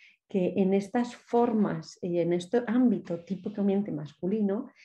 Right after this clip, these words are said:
al final se les recordaba a las mujeres que son ante todo mujeres antes de profesionales. Eh, una de las técnicas, eh, de dominación de personas que están dentro de la norma, y algunas de las cosas que recogimos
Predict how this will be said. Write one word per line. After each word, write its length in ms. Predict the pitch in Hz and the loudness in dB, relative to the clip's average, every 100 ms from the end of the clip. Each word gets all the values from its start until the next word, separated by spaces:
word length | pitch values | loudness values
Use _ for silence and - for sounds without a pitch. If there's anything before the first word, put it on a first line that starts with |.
| - - | -20 -2
al 160 | 196 190 | -2 0
final 580 | 196 180 185 214 254 - | 0 0 0 0 -2 -2
se 160 | - | 0
les 180 | 196 185 | 0 0
recordaba 480 | 180 180 180 180 214 | -4 -4 -4 -2 -2
a 40 | |
las 180 | 247 208 | -2 -2
mujeres 560 | 175 170 196 180 185 196 | -2 -2 -2 -2 -2 -6
que 100 | 185 | -10
son 380 | - 202 247 - | -4 -2 -2 -4
ante 320 | 202 202 196 | -4 0 -2
todo 300 | - 196 240 | -2 0 2
mujeres 680 | 233 202 - 202 220 165 - | 2 -2 -2 -4 -4 -6 -10
antes 400 | 180 170 151 160 | -10 -8 -8 -8
de 120 | - 151 | -8 -8
profesionales. 960 | - 151 143 - 151 - - - - _ - - _ _ _ _ _ _ _ _ - _ | -8 -8 -8 -6 -6 -6 -8 -10 -14 _ -20 -20 _ _ _ _ _ _ _ _ -20 _
Eh, 300 | - 196 196 | -2 2 4
una 240 | 196 214 247 | 4 4 4
de 60 | |
las 220 | 254 208 - | 2 0 -2
técnicas, 720 | 214 220 214 202 247 247 _ | -2 -2 -2 -4 -4 -8 _
eh, 300 | 196 185 180 | -6 -4 -2
de 100 | 185 | 0
dominación 880 | 180 175 175 170 - - 202 190 226 | 2 2 0 -2 -6 0 0 0 -6
de 160 | 196 185 | -8 -10
personas 460 | 175 170 170 180 - | -8 -6 -4 -4 -6
que 80 | |
están 260 | 170 - 180 | -8 -4 -2
dentro 280 | 185 175 175 | 0 0 0
de 100 | 170 | 0
la 120 | 170 | 0
norma, 540 | 208 220 208 196 240 - | 0 2 0 0 -6 -8
y 300 | 175 165 - | -6 -4 -4
algunas 420 | 165 170 170 175 | -6 -4 -2 -2
de 80 | 185 | -2
las 140 | 180 | -6
cosas 260 | - 180 180 | -6 -8 -8
que 100 | - | -6
recogimos 600 | 170 - - 175 175 175 | -8 -8 -4 0 2 0